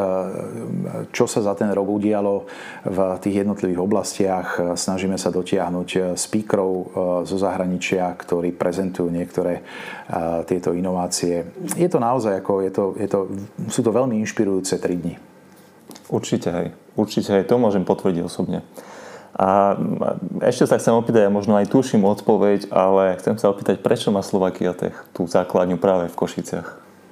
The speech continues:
Speaker 1: A ja som to povedal veľmi, veľmi jednoducho, pretože keď, e, som, e, prišiel, e, žiadať o podporu, e, e, v tom čase teda, e, ministrov, ktorí boli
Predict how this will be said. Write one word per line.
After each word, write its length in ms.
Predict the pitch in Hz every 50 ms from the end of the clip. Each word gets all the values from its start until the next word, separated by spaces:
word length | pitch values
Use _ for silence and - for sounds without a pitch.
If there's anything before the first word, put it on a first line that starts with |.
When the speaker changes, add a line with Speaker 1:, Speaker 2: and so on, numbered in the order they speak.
| - - - -
Speaker 1:
A 320 | 120 123 127 127 127 127 117
ja 160 | 123 139 143
som 160 | - - 190
to 80 | - -
povedal 320 | 127 127 135 135 123 117
veľmi, 240 | 113 120 131 131 -
veľmi 300 | - 120 120 123 131 120 104 101
jednoducho, 320 | 110 117 110 107 95 110
pretože 400 | 98 104 107 104 104 101 104 104
keď, 140 | - 113 101 -
e, 140 | - - 113 107 104 101 104 104 101 101 107 110 - 107
som, 320 | - - - 110 104 101
e, 20 | - - - - - - - - - - - - - - 101 95 95 92
prišiel, 560 | - - 117 120 120 - - 110 107 107 104
e, 120 | 104 104 101 - - 104 98 95 95 90
žiadať 300 | 101 107 104 104 98 90
o 80 | 95 90
podporu, 640 | - 101 101 - - - 98 95 95 95 101 104
e, 20 | 104
e, 1400 | 95 - - - - - 92 90 90 90 90 92 92 - - - 110 101 95 90 95 98 - 110 127 135 120 107
v 40 | - -
tom 160 | - 104 104
čase 320 | - - 95 92 - 110 92
teda, 380 | - 101 92 95 90 85 87
e, 0 | - - - - - - - - - - - - 98 92 90 90 92 87 98 101 104
ministrov, 560 | 131 120 113 120 113 107 - - 101 101 95 -
ktorí 240 | - - 98 95
boli 480 | 95 92 95 95 95 95 92 92 92 92